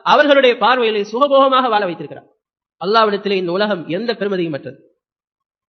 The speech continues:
அல்லாஹ்வின் தூதர் ஸல்லல்லாஹு அலைஹி வஸல்லம் அவர்கள் உதாரணம் காட்டும் போது என்ன சொன்னார்கள் என்றால்,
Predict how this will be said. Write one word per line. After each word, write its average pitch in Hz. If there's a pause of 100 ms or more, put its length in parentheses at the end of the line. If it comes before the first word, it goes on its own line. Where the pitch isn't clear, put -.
(320)
அல்லாஹ்வின் 294
தூதர் 294
ஸல்லல்லாஹு 302
அலைஹி 294
வஸல்லம் 294
அவர்கள் 294 (420)
உதாரணம் 294
காட்டும் 294
போது 285
என்ன 277
சொன்னார்கள் 269
என்றால், 233